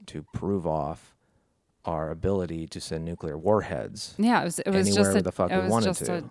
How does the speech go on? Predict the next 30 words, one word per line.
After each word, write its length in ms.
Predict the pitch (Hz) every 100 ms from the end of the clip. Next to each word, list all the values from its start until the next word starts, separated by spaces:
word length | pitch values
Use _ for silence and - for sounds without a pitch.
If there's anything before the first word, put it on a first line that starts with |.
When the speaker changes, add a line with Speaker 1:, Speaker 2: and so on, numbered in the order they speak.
| - - -
Speaker 2:
dick 320 | 156 170 _
contest. 680 | - 151 143 - - - -
Speaker 1:
Well, 200 | - 117
and 180 | 110 113
that's 200 | 113 -
another 340 | 120 101 101 92
reason 400 | 92 95 92 80
why 160 | 82
it's 120 | 82
like, 160 | 82 80
well, 120 | 78
we 160 | 82 135
need, 280 | 147 120 104 -
like, 240 | 69 64 _ _ _ -
you've 220 | 90 -
heard 220 | - 131
it, 160 | 113 -
just 320 | 131 123 -
let, 420 | 104 131 147 -
give 220 | - 160
the 80 | 147
scientists 600 | 120 123 135 131 - 123
the 80 | -
money 460 | 107 123 113 101 95
and 100 | 87
the 140 | 80
engineers 420 | 131 127 127 123 104
the 60 |
money 320 | 107 110 104 87
and 180 | 90